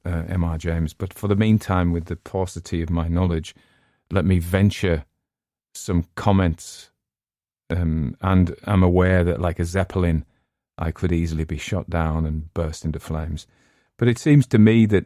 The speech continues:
eh, very often with James's stories, from, from my reading of them, they end up in a kind of horrible way. Whereas this doesn't, it's got a happy ending, hasn't it? The,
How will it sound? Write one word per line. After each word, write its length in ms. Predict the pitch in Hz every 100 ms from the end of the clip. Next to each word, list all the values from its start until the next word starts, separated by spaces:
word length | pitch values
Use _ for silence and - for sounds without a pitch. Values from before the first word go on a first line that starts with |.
| -
eh, 100 | 90
very 240 | 107 101
often 200 | 98 -
with 120 | 95
James's 440 | 85 95 92 90 87
stories, 600 | - 90 87 85 85 -
from, 200 | 87 80 82
from 180 | 85 85
my 120 | 82
reading 420 | 82 90 90 85
of 100 | 78
them, 240 | 85 82 - _ _ _ -
they 260 | 98 98
end 180 | 107 131
up 100 | 107 - -
in 100 | 101
a 60 | 95
kind 180 | - 98
of 80 | -
horrible 420 | 98 98 95 87
way. 240 | 80 76
Whereas 180 | 87 107
this 140 | 185 -
doesn't, 280 | - 214
it's 80 | 131
got 120 | -
a 40 | 101
happy 320 | 135 - 117
ending, 280 | 95 82 80
hasn't 240 | 87 90
it? 140 | 78 - _ _ _
The, 120 | -